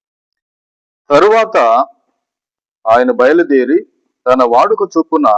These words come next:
ఒలీవ కొండకు వెళ్ళగా శిష్యులను ఆయన వెంట వెళ్ళిరి.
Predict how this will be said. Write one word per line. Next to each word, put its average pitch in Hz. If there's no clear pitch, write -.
ఒలీవ 156
కొండకు 120
వెళ్ళగా 104
శిష్యులను 214
ఆయన 131
వెంట 131
వెళ్ళిరి. 110